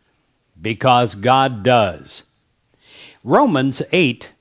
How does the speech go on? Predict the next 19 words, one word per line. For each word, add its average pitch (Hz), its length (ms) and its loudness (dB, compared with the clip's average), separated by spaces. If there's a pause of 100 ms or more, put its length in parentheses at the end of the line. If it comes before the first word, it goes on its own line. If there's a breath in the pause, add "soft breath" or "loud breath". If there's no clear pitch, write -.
(140)
twenty-four 151 720 0
says, 147 360 0
"We 185 260 -2
are 151 120 0
saved 127 720 -2
by 139 240 2
hope," 156 400 -2 (240)
and 147 180 -2
truly 165 460 -2
we 156 260 -2
are. 160 480 -2 (680 loud breath)
The 175 240 0
other 240 320 2
way 147 400 2
is 131 480 -2
a 135 100 2
road 156 640 0 (160)
of 120 240 -2
a 123 220 0